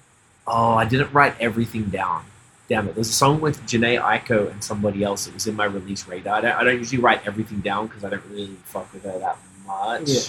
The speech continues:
Speaker 1: And it was someone featuring her, and it was fucking great, and I should have written it down. I thought I did.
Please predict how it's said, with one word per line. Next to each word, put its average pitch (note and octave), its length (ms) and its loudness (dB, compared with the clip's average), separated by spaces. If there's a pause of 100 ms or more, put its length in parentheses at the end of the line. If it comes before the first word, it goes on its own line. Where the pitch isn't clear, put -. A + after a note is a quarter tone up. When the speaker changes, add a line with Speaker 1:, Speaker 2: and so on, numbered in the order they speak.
(340)
Speaker 1:
And A2+ 100 -2
it - 20 2
was G#2+ 120 0
someone C#3+ 400 4
featuring B2+ 500 -2
her, C3+ 80 0
and D3+ 160 4
it A#2+ 60 2
was A2 100 -2
fucking B2 580 -2
great, A2 240 0
and - 80 -16
I - 40 -20
should G#2 180 -6
have F#2+ 120 -12
written F2+ 200 -16
it - 40 -20
down. F#2 120 -20
I - 100 -20
thought F#2+ 160 -12
I F2 100 -10
did. F2+ 120 -14